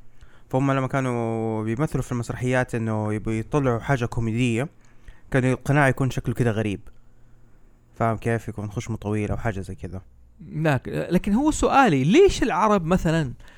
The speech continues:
Speaker 2: ما قدروا يطوروا المسرح أو يو-، يستورثوه في الع-، في العصور الإسلامية؟ هل بسبب احتكاكهم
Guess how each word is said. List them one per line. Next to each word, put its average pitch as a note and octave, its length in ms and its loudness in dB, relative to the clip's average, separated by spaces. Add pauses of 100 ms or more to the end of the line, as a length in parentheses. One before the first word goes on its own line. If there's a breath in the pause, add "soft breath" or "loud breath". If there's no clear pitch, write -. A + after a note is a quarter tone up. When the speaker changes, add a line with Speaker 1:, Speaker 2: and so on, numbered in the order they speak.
(140 soft breath)
Speaker 2:
ما E3+ 160 4
قدروا G#3 360 2
يطوروا D#3+ 440 6
المسرح E3 420 2
أو C#3+ 200 2
يو-، C#3+ 260 4
يستورثوه C#3 720 4
في - 100 -6
الع-، C3+ 260 -2
في B2 100 -4
العصور C#3 340 0
الإسلامية؟ B2 680 -2 (640)
هل A3+ 180 2
بسبب A3+ 300 4
احتكاكهم C#3 720 0